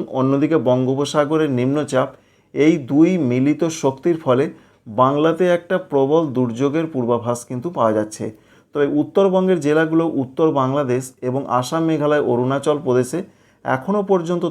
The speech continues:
ততটা কিছু দেখতে পাওয়া যায়নি। তবে সেখানেও হবে, পঁচিশ তারিখ থেকে সেখানেও বৃষ্টিটা বাড়বে, বিক্ষিপ্ত ভারী বৃষ্টি হবে। মূল প্রভাবটা দক্ষিণ বাংলাদেশ, দক্ষিণবঙ্গের, পশ্চিমবঙ্গে দক্ষিণবঙ্গ,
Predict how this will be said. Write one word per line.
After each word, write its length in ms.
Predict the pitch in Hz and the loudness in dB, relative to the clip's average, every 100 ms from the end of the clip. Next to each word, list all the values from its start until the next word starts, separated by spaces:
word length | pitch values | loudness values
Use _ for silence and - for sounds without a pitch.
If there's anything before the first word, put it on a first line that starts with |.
| 160 | -2
ততটা 360 | 135 147 156 | -2 0 -2
কিছু 240 | 160 147 160 | -2 -4 -4
দেখতে 320 | 120 117 - 143 | -2 -4 -4 -2
পাওয়া 200 | 131 110 | 0 0
যায়নি। 320 | 110 104 104 110 _ _ _ _ | 0 -2 -6 -12 _ _ _ _
তবে 140 | 147 151 | 0 0
সেখানেও 460 | 156 156 180 185 | 0 0 2 2
হবে, 240 | 156 143 151 170 | 4 2 2 -4
পঁচিশ 300 | 139 131 170 - | -6 -4 -4 0
তারিখ 200 | 165 160 | 0 2
থেকে 200 | 165 160 | -2 -4
সেখানেও 420 | 160 135 151 156 | -4 -6 -2 -2
বৃষ্টিটা 440 | 127 127 - 139 147 | -2 -4 -4 0 4
বাড়বে, 320 | 120 120 131 185 _ _ _ _ | 4 2 -4 -6 _ _ _ _
বিক্ষিপ্ত 480 | 143 - - 202 202 165 | -2 -2 -4 -4 -2 0
ভারী 180 | 123 120 | 2 2
বৃষ্টি 300 | 113 110 160 | -2 -4 -6
হবে। 280 | 117 101 101 - _ _ - | -2 -2 -4 -12 _ _ -8
মূল 240 | 127 175 196 | 0 0 0
প্রভাবটা 480 | 180 151 170 170 175 139 | 0 2 2 2 0 2
দক্ষিণ 360 | 139 - 175 165 | -2 -2 -4 0
বাংলাদেশ, 460 | 135 135 131 143 160 123 | 0 0 -2 -2 -6 -6
দক্ষিণবঙ্গের, 840 | 117 120 - - 160 151 131 131 143 143 | -2 -2 -4 -4 -2 0 0 0 -2 -2
পশ্চিমবঙ্গে 520 | 127 - 160 151 131 | -4 -2 -2 -2 0
দক্ষিণবঙ্গ, 640 | 120 120 - 151 143 143 | -2 -2 -6 -2 0 -2